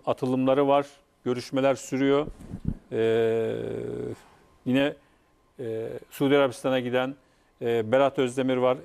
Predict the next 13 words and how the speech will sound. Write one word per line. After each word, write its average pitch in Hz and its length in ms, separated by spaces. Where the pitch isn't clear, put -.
El 123 80
İttifak'ta 120 520
oynayan. 127 420
Onun 127 260
dışında 127 480
Doğukan 131 480
var. 123 240
Hull 123 140
City'de, 123 640
e, 120 200
sakattı 120 520
bir 113 60
dönem. 120 300